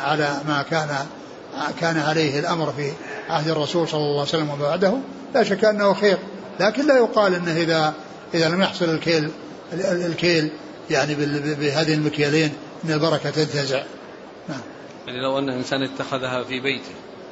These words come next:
Speaker 2: يكيل فيها داخل بيته رجاء البركة انطلاقا من هذا الحديث.
Speaker 1: على كل، الأمر في واسع، إذا استعملها في بيته، يعني، آه،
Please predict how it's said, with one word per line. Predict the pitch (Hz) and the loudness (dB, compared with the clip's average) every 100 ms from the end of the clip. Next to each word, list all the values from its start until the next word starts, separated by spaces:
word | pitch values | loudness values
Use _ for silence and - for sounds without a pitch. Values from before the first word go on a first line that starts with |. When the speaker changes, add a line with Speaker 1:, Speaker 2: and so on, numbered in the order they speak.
| - - - - | -16 -16 -16 -12
Speaker 2:
يكيل | 208 - 156 | -10 -4 -4
فيها | 151 147 | -2 -4
داخل | 131 147 139 | 0 -2 -2
بيته | 123 143 123 113 107 - - - 135 | -4 -4 -4 -10 -14 -16 -18 -8 -4
رجاء | 139 147 120 | -2 -2 -2
البركة | 123 135 156 151 135 | -2 0 0 -2 -4
انطلاقا | 123 135 139 143 | -4 -2 -2 -2
من | 127 127 | -4 -4
هذا | 131 127 | -2 -2
الحديث. | 117 117 117 107 - - - - - - - - - 269 | -4 -6 -8 -12 -14 -16 -16 -16 -16 -16 -16 -18 -12 -8
Speaker 1:
على | 285 277 | 0 2
كل، | 190 175 165 208 208 - - - - - | 2 0 -2 -2 -8 -14 -14 -16 -12 -2
الأمر | 208 233 226 | 0 2 2
في | 160 | 4
واسع، | 180 143 - | 4 4 0
إذا | 139 170 170 170 | 0 2 2 0
استعملها | - 165 165 151 147 | 0 0 0 0 0
في | 143 | 0
بيته، | 170 208 226 202 - - - - - | 2 4 4 2 -2 -14 -14 -12 -2
يعني، | 190 165 165 160 | -2 0 0 0
آه، | 165 156 147 139 | 0 -2 -2 -4